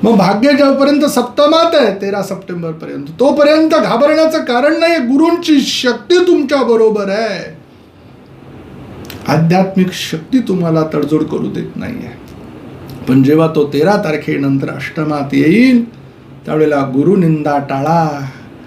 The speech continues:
आपण केलेले मंत्र, जप, अनुष्ठान सर्वत्र सांगणं टाळा, स्थिर राहा, अढळ राहा.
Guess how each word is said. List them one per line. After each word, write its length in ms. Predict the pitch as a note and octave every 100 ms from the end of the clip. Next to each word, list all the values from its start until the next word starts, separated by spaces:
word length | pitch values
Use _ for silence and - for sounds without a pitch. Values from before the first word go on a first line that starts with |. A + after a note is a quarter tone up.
| - -
आपण 340 | - - A#3 G#3
केलेले 440 | F3+ E3+ E3 D#3+
मंत्र, 460 | D#3 G3 A#3 G3+ E3
जप, 300 | D3 A#3 F#3
अनुष्ठान 520 | D#3+ D#3+ - F3+ A3
सर्वत्र 580 | - E3 D#3+ E3+ E3+ D#3+
सांगणं 460 | D#3+ D3+ D3 D3+
टाळा, 680 | C#3+ C#3+ B2 C#3+ E3 D#3+ D3
स्थिर 640 | C#3 - - - F3 F#3+ E3
राहा, 340 | C#3 - B2+ -
अढळ 280 | D3 C#3+ F3
राहा. 340 | C3+ - -